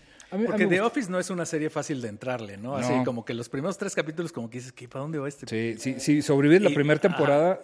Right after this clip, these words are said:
Speaker 2: y luego ya,
Speaker 1: es una
Speaker 2: ya te
Speaker 1: joya,
Speaker 2: clavas.
Speaker 1: es
Speaker 2: Ajá.
Speaker 1: una joya.
Speaker 2: No, pues sí, y sale Oscar.
Speaker 1: Sale Oscar y estaba bien justificado porque sale Oscar. Es el
Speaker 2: Ya.
Speaker 1: mismo equipo que grabó The Office, supuestamente.
Speaker 2: Ajá.
Speaker 1: O sea, el,
Speaker 2: ¿El mismo crew?
Speaker 1: el mismo crew de producción.
Speaker 2: Ajá.
Speaker 1: Ahora andan haciendo otro documental.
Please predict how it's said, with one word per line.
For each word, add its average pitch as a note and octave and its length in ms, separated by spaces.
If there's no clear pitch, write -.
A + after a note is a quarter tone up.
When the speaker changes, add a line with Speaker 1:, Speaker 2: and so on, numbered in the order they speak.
Speaker 2:
y C3+ 80
luego C3 200
ya, B2+ 200
Speaker 1:
es A#2 100
una B2+ 160
Speaker 2:
ya C3 80
te A#2+ 60
Speaker 1:
joya, A#2+ 140
Speaker 2:
clavas. A2 320
Speaker 1:
es - 60
Speaker 2:
Ajá. B2+ 220
Speaker 1:
una G#2 140
joya. F2+ 240
Speaker 2:
No, C3+ 120
pues B2 120
sí, D3 80
y C3+ 140
sale C#3+ 280
Oscar. C#3+ 320
Speaker 1:
Sale A#2+ 280
Oscar C3 380
y C3 60
estaba C3+ 320
bien C#3+ 180
justificado A#2 480
porque G#2+ 240
sale A2 220
Oscar. A2 320
Es C3+ 140
el E3+ 80
Speaker 2:
Ya. F3+ 60
Speaker 1:
mismo F3+ 200
equipo F3+ 340
que E3 120
grabó B2+ 580
The D3 120
Office, C#3 340
supuestamente. A#2+ 540
Speaker 2:
Ajá. B2+ 180
Speaker 1:
O B2 60
sea, B2+ 100
el, A#2 260
Speaker 2:
¿El B2 140
mismo D3+ 260
crew? D3 460
Speaker 1:
el A#2 80
mismo D3 260
crew D3 180
de D3 60
producción. C#3+ 500
Speaker 2:
Ajá. - 80
Speaker 1:
Ahora A2 360
andan A2 260
haciendo G2+ 320
otro G2+ 220
documental. A#2 500